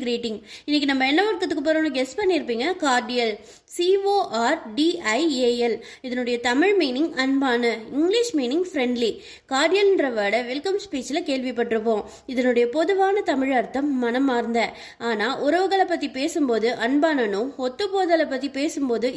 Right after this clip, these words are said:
இசைவானனும், நன்றியுணர்வை பத்தி பேசும்போது உள்ளார்ந்தனும், சுச்சுவேஷனுக்கு ஏத்த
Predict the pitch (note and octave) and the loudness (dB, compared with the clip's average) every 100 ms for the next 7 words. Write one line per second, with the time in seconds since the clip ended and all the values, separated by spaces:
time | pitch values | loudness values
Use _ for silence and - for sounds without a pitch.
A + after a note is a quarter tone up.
0 | C4 - F#4 F4+ D#4+ C4 B3 G#3+ G#3+ C#4+ | -4 0 2 2 2 0 0 0 -2 -6
1 | - - - B3 D4+ F#4+ G4 F#4+ F4 E4 | -10 -16 -6 0 4 4 4 4 4 2
2 | E4 C#4+ C4 C#4+ F4 F4 C4 A3 B3 B3 | -2 -6 -4 -4 -2 0 0 0 -2 0
3 | E4 F#4+ G4+ F#4 C4+ A#3+ G#3+ A#3+ D4 D4+ | 2 4 4 2 0 0 0 -2 -4 -4
4 | E4 G#4 G#4+ G4 F4+ C#4+ C4+ C4 | 0 0 2 0 0 -2 0 0